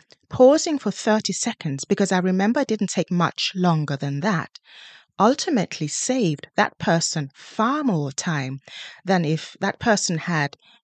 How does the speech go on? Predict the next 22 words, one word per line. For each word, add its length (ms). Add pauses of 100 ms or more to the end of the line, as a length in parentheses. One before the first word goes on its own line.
just 320
continued 800 (220)
through 280
my 220
crying, 580 (360)
with 160
me 240 (140)
unable 480
to 160
answer 280
questions 680
that 140 (280)
then 520
had 260
to 160
be 160
repeated 640 (320)
and 140
finally 640
perhaps 480
just 320
stopped. 640